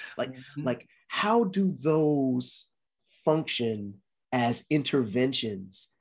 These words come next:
Speaker 1: in the lives of the many different people who are going to pass by? And we're gonna talk more about, like, memory, but I guess what I'm thinking about is, like, like,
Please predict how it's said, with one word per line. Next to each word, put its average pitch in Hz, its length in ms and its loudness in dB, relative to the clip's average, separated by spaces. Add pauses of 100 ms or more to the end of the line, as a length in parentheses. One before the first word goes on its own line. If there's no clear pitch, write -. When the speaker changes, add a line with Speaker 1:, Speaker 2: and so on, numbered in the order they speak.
(160)
Speaker 1:
in 160 220 4
the 139 120 2
lives 135 680 4
of - 100 -14
the 123 80 -8
many 185 480 -2
different 151 360 0
people 131 420 -6
who 117 140 -4
are 107 80 -6
going 110 380 -8
to 104 200 -8 (360)
pass 113 340 -4
by? 110 340 -4
And 127 160 2
we're 214 100 0
gonna 254 120 6
talk 269 240 0
more 208 120 4
about, 160 220 6
like, 135 160 0 (380)
memory, 135 480 0
but 98 140 -6
I 139 80 0
guess 202 200 0
what 190 120 0
I'm 165 80 -4
thinking 180 300 -2
about 131 300 2
is, 123 180 -2
like, 117 360 -4 (680)
like, 123 280 2